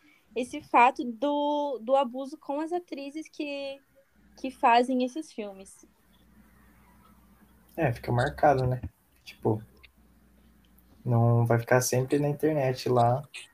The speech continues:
Speaker 2: a pessoa, a vida da pessoa. E outra coisa que é importante também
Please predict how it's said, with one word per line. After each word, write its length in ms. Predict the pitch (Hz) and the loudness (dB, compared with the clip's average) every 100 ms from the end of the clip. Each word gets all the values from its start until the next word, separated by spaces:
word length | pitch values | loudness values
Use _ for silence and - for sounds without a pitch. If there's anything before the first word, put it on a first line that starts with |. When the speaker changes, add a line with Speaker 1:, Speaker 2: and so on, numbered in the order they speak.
| _ - | _ -6
Speaker 2:
a 100 | 127 | -4
pessoa, 680 | 123 117 - 117 123 135 135 | -2 -4 0 2 4 2 0
a 80 | 117 | 0
vida 280 | 117 117 120 | 2 4 2
da 80 | |
pessoa. 560 | 120 120 - 120 131 143 - - _ _ _ _ | 2 -2 2 4 4 0 -14 -20 _ _ _ _
E 340 | 127 123 127 131 | 2 4 6 4
outra 220 | 147 143 | 2 2
coisa 160 | 175 170 | 2 4
que 80 | 170 | 2
é 20 | |
importante 400 | 151 139 139 143 | 2 0 -2 -2
também 400 | 127 131 160 | 0 2 0